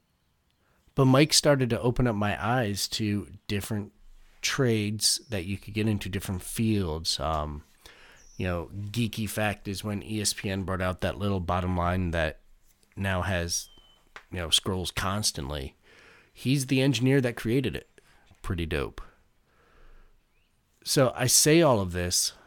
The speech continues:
because as a business owner,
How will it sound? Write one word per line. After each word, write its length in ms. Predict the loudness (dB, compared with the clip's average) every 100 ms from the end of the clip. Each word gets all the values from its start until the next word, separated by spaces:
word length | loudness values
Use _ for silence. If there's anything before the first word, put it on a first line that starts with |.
| -20 -20 _ -10
because 580 | -8 -4 -2 -2 -4 -8 _ _ _ _ _ _ _ _ _ _ -20 _ _ _ _ 2
as 160 | 4
a 40 | 4
business 640 | 2 4 6 6 4 2 -2
owner, 560 | 2 6 6 4 -2 -8